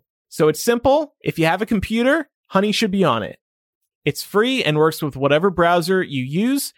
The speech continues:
You can get Honey for free today at join honey dot com slash M I L L. That's join honey dot com slash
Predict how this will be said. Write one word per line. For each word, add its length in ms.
You 140
can 120
get 140
Honey 300
for 180
free 260
today 580
at 180
join 380
honey 300
dot 300
com 280
slash 360
M 180
I 160
L 200
L. 260
That's 260
join 360
honey 280
dot 320
com 300
slash 360